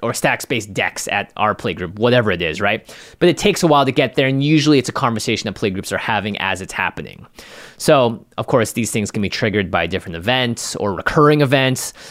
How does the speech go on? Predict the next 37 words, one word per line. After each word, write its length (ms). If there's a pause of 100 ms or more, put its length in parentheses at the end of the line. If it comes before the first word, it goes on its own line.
sometimes 400
the 140
attitudes 480
of 80
the 80
players, 400
or 60
even 180
the 60
expectations 540
of 60
what 160
people 280
want 300
and 160
the 40
circumstances 720
of 100
the 60
playgroup. 500 (600)
So 240
just 260
to 40
give 140
you 60
an 60
example 420
of 180
some 160
of 60
the 60
things 200
that 100
house 280
rules 180
can 160
affect, 540